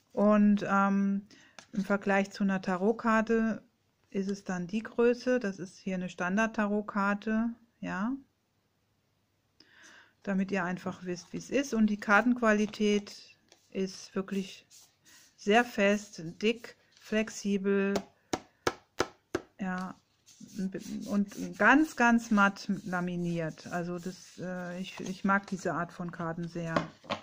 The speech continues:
So, genau. Dann haben wir, würde ich sagen, fangen wir jetzt an mit dem kleinen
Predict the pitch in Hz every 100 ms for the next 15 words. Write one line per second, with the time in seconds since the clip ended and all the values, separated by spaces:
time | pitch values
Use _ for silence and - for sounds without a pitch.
0 | - - - - - - - - - 185
1 | 170 - - - _ - - 196 180 156
2 | - - - - _ _ - - 226 302
3 | 311 277 262 247 240 233 220 214 - 196
4 | 196 190 202 185 180 175 175 175 175 180
5 | 175 175 170 _ _ _ - 185 175 175
6 | 170 175